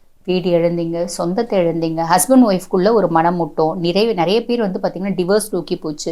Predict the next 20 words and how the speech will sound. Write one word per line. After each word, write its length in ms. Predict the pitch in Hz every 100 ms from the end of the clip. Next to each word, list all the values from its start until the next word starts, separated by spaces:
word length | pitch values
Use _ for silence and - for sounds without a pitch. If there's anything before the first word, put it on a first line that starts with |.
| 170
பிள்ளைங்களால 720 | 214 226 240 220 214 220 247
ஒரு 140 | 220 180
அவமானம், 600 | 165 190 185 165 160 160
அவப்பேரு, 500 | 165 185 185 170 165
அசிங்கம், 540 | 165 - 180 170 156 - - - -
சமுதாயத்துல 680 | 226 220 277 269 202 180 220
ஒரு 160 | 185 170
தலைகுனிவு. 600 | 160 170 175 160 151 160 - 196
செஞ்சுட்டு 520 | - 240 262 294 302 311
பத்து 240 | 294 -
வருஷமா 280 | 330 - 311
ஒரு 120 | 320
வேலை 180 | 233 214 208
செஞ்சுட்டு 280 | 196 -
இருந்தீங்க, 260 | 180 170 202 208 - - - - 185
அந்த 160 | 185 175
வேலையை 300 | 185 240 214
விட்டு 200 | 196 269
சட்டுன்னு 480 | - 302 302 311 294
தூக்கிட்டாங்க. 520 | 214 180 165 160